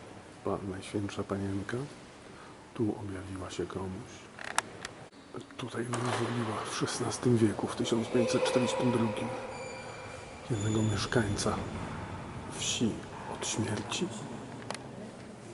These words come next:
W kolejnej kaplicy. Tego tu nie ma, rysunek genia. Tu wszystko po prostu, wszystko Ostatnia Wieczerza. I nawet diabły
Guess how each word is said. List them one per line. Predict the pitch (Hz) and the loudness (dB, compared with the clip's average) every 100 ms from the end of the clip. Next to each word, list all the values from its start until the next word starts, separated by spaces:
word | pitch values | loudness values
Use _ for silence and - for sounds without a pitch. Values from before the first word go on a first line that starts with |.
| - - - - - - - - - - - - - - - - - | -12 -12 -14 -14 -14 -14 -12 -14 -14 -14 -8 -8 -8 -12 -16 -16 -14
W | - - | -10 -6
kolejnej | - - 123 139 135 | -4 -2 0 0 0
kaplicy. | 139 - 143 139 - 139 127 - - - - - - - - 208 226 208 - - - | 0 2 2 2 2 2 0 -6 -12 -16 -16 -16 -16 -10 2 6 6 6 0 -8 -2
Tego | - 160 151 | 2 4 4
tu | 180 | 4
nie | 185 190 | 4 6
ma, | 165 | 4
rysunek | 160 - 220 226 180 180 | -2 -2 6 6 6 4
genia. | 175 175 143 - - - - - - - - - - - - | 0 2 0 -2 -4 -8 -10 -14 -14 -16 -16 -16 -18 -16 -10
Tu | 143 | -8
wszystko | - - 123 - - | -2 0 0 0 0
po | 113 117 | 0 -4
prostu, | - 117 - - 135 | -8 -8 -10 -8 -6
wszystko | - 143 - 135 | -2 -2 0 -2
Ostatnia | 131 127 - 117 | 2 0 0 -2
Wieczerza. | 117 117 117 127 127 113 110 - - - - - - - - - - | 0 -2 0 2 2 0 -4 -6 -14 -16 -16 -16 -18 -20 -20 -14 -12
I | - | -10
nawet | - - - | -10 -12 -10
diabły | - - - | -4 -4 -4